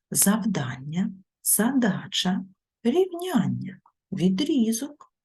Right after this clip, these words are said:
Ось такі завдання, так, даю вам на уроках. Почуття, радість, сум. Ще. Ану, назвіть.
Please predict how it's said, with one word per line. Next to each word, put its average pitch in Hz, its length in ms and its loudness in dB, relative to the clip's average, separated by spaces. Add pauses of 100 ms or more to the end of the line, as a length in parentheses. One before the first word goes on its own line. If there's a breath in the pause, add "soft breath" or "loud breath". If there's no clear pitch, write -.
(140)
Ось - 280 0
такі 302 300 -4
завдання, 156 560 0
так, - 300 -4
даю 156 320 2
вам 147 200 -4
на 156 160 -4
уроках. 160 380 -10 (440 soft breath)
Почуття, - 640 -4 (1000 soft breath)
радість, - 880 0 (300)
сум. 190 800 4 (1800)
Ще. - 520 0 (3000)
Ану, 139 240 2
назвіть. 220 580 4